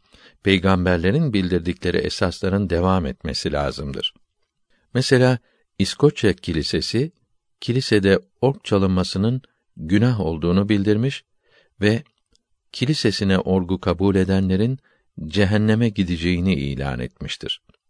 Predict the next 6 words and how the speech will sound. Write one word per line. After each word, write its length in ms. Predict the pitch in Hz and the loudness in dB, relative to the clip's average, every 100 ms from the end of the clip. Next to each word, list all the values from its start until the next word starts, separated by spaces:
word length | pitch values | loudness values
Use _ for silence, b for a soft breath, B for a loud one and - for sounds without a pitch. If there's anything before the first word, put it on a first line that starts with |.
| _ _ b b b - | _ _ b b b -6
Kilisenin 640 | 98 101 113 101 98 90 | 0 2 4 4 4 2
bu 140 | 117 | 2
hareketi, 600 | 104 87 73 73 - 135 151 b b b b - | 2 0 -2 -6 -4 -6 -6 b b b b -2
dünya 380 | 101 101 131 135 | 2 2 2 0
işlerinde 480 | - 101 92 87 | 0 0 0 0
kullanılan 760 | 85 - 85 85 87 85 87 76 | -2 -2 0 0 2 2 0 -2